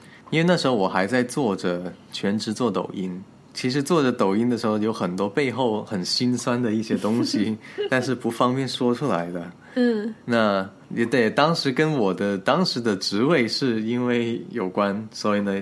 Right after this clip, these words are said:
Speaker 1: 当时那个时期是不方便说。但其实就是作为一个，你可以说算不算网红呢？也算是吧，就是小红了一把，对吧？
Speaker 2: 嗯。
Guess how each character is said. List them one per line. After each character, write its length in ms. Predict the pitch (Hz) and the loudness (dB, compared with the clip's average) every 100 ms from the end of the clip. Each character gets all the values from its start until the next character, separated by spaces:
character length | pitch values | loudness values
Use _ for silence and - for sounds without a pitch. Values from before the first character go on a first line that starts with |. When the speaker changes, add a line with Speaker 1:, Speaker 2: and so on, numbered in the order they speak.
| - | 2
Speaker 1:
当 240 | 196 254 | 2 4
时 380 | 254 - 92 98 | 2 0 0 0
那 140 | 135 131 | 0 0
个 100 | 113 | -2
时 220 | - 98 | -2 -6
期 160 | 113 104 | -4 -4
是 100 | 113 | -4
不 140 | 117 | -4
方 240 | 101 90 | -4 -4
便 140 | 92 92 | -4 -6
说。 260 | - 92 - | -6 -8 -2
但 120 | 151 | -2
其 120 | 165 | 0
实 120 | 156 160 131 | 0 0 0
就 140 | 123 165 | -2 0
是 140 | 151 | -2
作 320 | - - 180 | -4 0 2
为 120 | 123 | 4
一 140 | 120 120 | 4 2
个， 420 | 117 123 110 101 - - | 2 0 2 -2 -6 -4
你 220 | 95 95 | -2 -2
可 180 | - 143 | 0 2
以 200 | 113 92 | 2 0
说 440 | - 101 101 104 123 - | 0 0 2 0 -6 -12
算 200 | - 165 | -2 2
不 40 | 151 | 4
算 160 | 180 | 4
网 220 | 156 110 95 | 6 4 4
红 160 | 117 | 0
呢？ 260 | 139 143 156 - | 2 0 -2 -6
也 320 | 95 92 92 | -2 0 0
算 280 | - 170 147 | 2 2 2
是 160 | - 131 | 0 0
吧， 160 | 95 | 0
就 140 | 92 113 | 0 -2
是 140 | 120 | -4
小 240 | - 95 | 0 0
红 200 | 87 98 | 0 0
了 80 | 110 | 0
一 140 | 113 107 | 0 -2
把， 240 | - 202 - | -4 -6 -4
对 100 | 101 | 0
吧？ 140 | - | 0
Speaker 2:
嗯。 340 | 233 214 208 | 0 0 -4